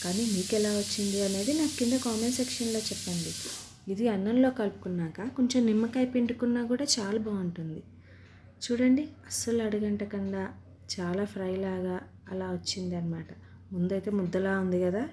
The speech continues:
ఇప్పుడు చూడండి ఎంత ఫ్రై లాగా వచ్చిందో. మీకు ఈ వీడియో నచ్చినట్టయితే please like, share and subscribe to my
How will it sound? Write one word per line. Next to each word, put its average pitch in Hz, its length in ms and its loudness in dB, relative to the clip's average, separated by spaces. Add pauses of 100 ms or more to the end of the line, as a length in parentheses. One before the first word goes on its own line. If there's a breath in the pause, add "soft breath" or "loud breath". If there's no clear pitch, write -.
(200)
ఇప్పుడు 180 360 -8
చూడండి 190 280 -4
ఎంత 175 180 -4
ఫ్రై 170 360 -2
లాగా 175 220 0
వచ్చిందో. 180 420 -6 (1040 loud breath)
మీకు 190 180 0
ఈ 196 60 2
వీడియో 190 280 0
నచ్చినట్టయితే 214 920 -2 (1080 loud breath)
please 269 220 2
like, 214 300 0
share 233 360 0
and - 480 -12
subscribe 269 420 -2
to 311 120 0
my 294 120 6